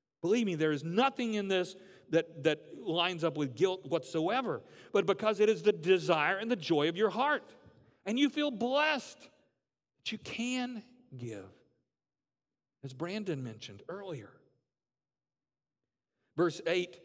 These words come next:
goes on, "God will generously provide all you need. Then you will always have everything you need and plenty left over to share with others." Living generously honors God and enables him to bless us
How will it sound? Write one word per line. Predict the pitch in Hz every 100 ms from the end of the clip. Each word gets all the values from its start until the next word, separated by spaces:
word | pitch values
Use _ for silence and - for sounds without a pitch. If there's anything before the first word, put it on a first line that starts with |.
| - _
goes | 180 165
on, | 185 202 170
"God | 165 180
will | 170 151
generously | 196 202 196 - 185
provide | 175 170 190 214 185
all | 170
you | 175 170
need. | 185 247 185
Then | 156 220
you | 208
will | 196
always | 190 233 240
have | 208 202
everything | 202 190 196
you | 185
need | 202 208
and | 170
plenty | - 214 302 320 202
left | 151 -
over | 135 123 117
to |
share | 113 - 123
with | 110 104
others." | 92 87 - - - _ - 190
Living | 233 277 240
generously | 151 254 311 262 202 196 196
honors | 202 285 269 175
God | 160 254 254 226
and | 190 202
enables | 214 226 220
him | 214 214
to | 202
bless | 160 190 240 277 -
us | 190 -